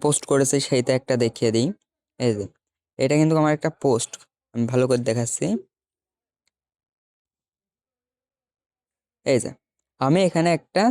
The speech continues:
ছবি ক্রিয়েট করেছি, ছবিটা আপনি চ্যাট জিপিটি থেকে নিয়ে করতে পারবেন, সমস্যা নেই। উপরে একটা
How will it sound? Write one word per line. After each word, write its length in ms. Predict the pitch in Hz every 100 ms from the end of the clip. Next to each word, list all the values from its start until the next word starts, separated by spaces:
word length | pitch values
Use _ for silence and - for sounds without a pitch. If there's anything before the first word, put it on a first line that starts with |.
| 240 -
ছবি 260 | 151 143 135
ক্রিয়েট 240 | 131 123 -
করেছি, 300 | 110 - - - _ _ _ _ _ _
ছবিটা 440 | - 147 156 175 240 269 -
আপনি 180 | 156 165 156
চ্যাট 160 | 160 151
জিপিটি 280 | 151 143 131 139
থেকে 200 | 127 143 139
নিয়ে 180 | 135 127 123 143 _ -
করতে 280 | 143 - 120
পারবেন, 320 | 107 107 120 220 - _ _
সমস্যা 360 | 120 117 - 113
নেই। 120 | 131 220 _ _ _ _ _ _ _ -
উপরে 320 | - 214 208 185
একটা 260 | - -